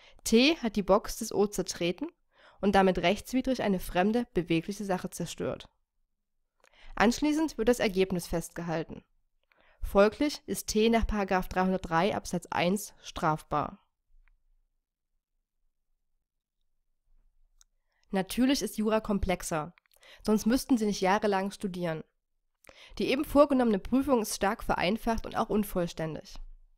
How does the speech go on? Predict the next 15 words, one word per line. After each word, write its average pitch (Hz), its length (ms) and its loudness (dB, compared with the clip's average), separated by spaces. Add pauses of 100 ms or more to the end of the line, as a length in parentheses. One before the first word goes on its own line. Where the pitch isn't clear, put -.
(360)
Um 220 140 2
die 220 100 0
Prüfung 254 360 0
vollständig 233 500 2
zu - 120 -6
machen, 180 340 -4 (240)
sollten 214 320 2
Sie 202 120 -4
zunächst 196 460 0
den 208 100 0
Aufbau 226 460 2
des 202 160 -2
vorsätzlichen 196 640 -2
Begehungsdelikts 175 760 -4
kennen. 151 320 -8